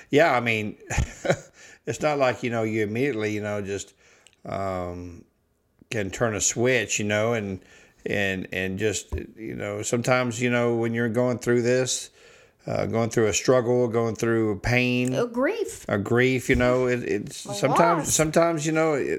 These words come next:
Speaker 1: in the flesh, we don't turn to God. You know, all we do is we talk, we think about our situation
Speaker 2: That's
Speaker 1: that we're
Speaker 2: it.
Speaker 1: in. And, you know, that's okay. I mean, you know what I mean? That's, that's all part of being human.
Speaker 2: Mm-hmm.
Speaker 1: But when we can get our wits around us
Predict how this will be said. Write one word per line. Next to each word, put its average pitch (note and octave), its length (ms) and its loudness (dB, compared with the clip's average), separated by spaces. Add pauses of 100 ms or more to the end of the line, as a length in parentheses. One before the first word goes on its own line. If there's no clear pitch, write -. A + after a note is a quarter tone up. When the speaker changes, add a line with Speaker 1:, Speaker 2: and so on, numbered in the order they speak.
(100)
Speaker 1:
in C3 100 0
the B2 80 0
flesh, D#3 400 2
we C3 100 2
don't D#3+ 220 -2
turn E3+ 200 0
to A#3 60 -6
God. - 400 -4 (720)
You A2+ 160 0
know, C3 240 -2 (120)
all A2+ 160 4
we C3+ 120 4
do C3 120 4
is C3 140 2
we C3 120 2
talk, C3+ 280 0 (140)
we B2 260 0
think C3 180 -2
about C3+ 200 4
our B2+ 100 0
situation C3 600 0
Speaker 2:
That's A#2 100 2
Speaker 1:
that A2+ 40 2
we're A#2 140 4
Speaker 2:
it. C#3 120 2 (100)
Speaker 1:
in. G#2 160 -4 (400)
And, C3 500 2
you C#3+ 120 2
know, C#3 80 4
that's D3+ 240 2
okay. G#3+ 600 0
I B2 40 0
mean, C3+ 160 2
you C3+ 60 4
know C3+ 80 4
what C#3 80 2
I - 20 0
mean? D#3 160 0
That's, C3 320 0
that's - 520 -2
all B2+ 200 4
part D#3 300 2
of B2+ 120 -2
being D3+ 260 2
human. D3+ 400 0 (380)
Speaker 2:
Mm-hmm. A3 200 -20 (680)
Speaker 1:
But C3 380 2
when C3 220 0
we B2+ 80 2
can A#2 100 -2
get D#3+ 140 4
our D3+ 140 4
wits C#3 340 0
around G2 360 0
us - 360 -6